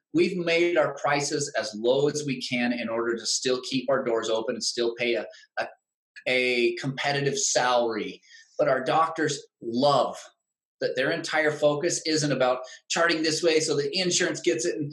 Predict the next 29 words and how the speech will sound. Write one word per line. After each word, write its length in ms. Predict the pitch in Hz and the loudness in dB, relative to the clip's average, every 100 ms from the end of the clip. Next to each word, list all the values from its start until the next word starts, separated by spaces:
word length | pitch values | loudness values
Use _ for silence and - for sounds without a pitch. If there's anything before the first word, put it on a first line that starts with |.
| - | -10
spending 360 | - 180 170 160 | -6 -2 -2 0
more 140 | 160 | 0
time 280 | 151 156 151 | 0 0 2
doing 180 | 156 143 | 2 0
charting 320 | 151 147 151 | 2 2 2
and 80 | 147 | 2
all 140 | 143 | 2
that. 180 | 147 147 143 | 2 0 -4
Instead, 580 | 131 - 175 160 160 143 - _ _ _ _ _ - | -4 0 2 2 0 -6 -16 _ _ _ _ _ 2
it's 240 | 151 151 | 2 4
all 200 | 143 151 | 2 4
about 260 | 143 131 - - _ _ | 4 2 0 -8 _ _
patient 500 | - 147 143 156 147 - | -2 -2 0 -2 -4 -2
in 80 | |
the 120 | 127 117 | 0 2
room. 260 | 131 135 | 2 2
How 160 | 123 127 | 0 -2
do 140 | 135 | 0
I 80 | 127 | 0
help 260 | 123 120 123 | 0 -2 0
them 160 | 123 | -2
become 320 | 113 101 104 107 | -2 -2 -4 -4
their 120 | 101 | -2
best 280 | 98 90 - | -2 -2 -4
selves? 280 | 90 - - | -4 -6 -6
And, 220 | 120 120 | -6 -6
and 120 | 127 | -4
that's 220 | 160 180 214 | -2 -2 0
why, 280 | 185 160 | 0 0